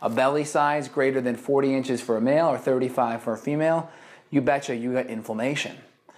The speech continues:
So let's talk about ways to look at this and assess it.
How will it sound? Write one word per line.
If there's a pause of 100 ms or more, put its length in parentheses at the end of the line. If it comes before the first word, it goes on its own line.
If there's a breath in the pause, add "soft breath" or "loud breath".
(100)
So
let's
talk
about
ways
to
look
at
this
and
assess
it.